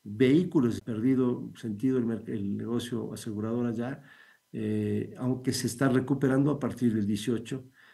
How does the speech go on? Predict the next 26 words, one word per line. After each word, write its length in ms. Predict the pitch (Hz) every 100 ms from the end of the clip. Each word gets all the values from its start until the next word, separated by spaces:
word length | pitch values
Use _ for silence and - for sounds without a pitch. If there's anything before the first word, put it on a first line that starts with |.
| _
No 80 | 113
sé 140 | 113
si 180 | 117 113
ese 160 | 110 110
fue 180 | 107 107
el 80 |
año 220 | 113 117 113
o 100 | 101
el 80 |
dieciocho, 380 | 92 - 117 -
el 80 | 101
veinte, 240 | 104 107
el 60 | 104
veintiuno, 400 | 107 104 117 113
en 60 | 107
donde 200 | 101 98
se 140 | 107
permitió 580 | 101 104 101 98 113 107 - - -
ya 120 | 113
transi-, 440 | 110 104 98 123 120
transar 640 | 110 104 104 123 120 104
en 180 | 107 98
la 60 |
economía 400 | 98 98 101 107
en 80 | 101
dólares. 540 | 90 82 80 - -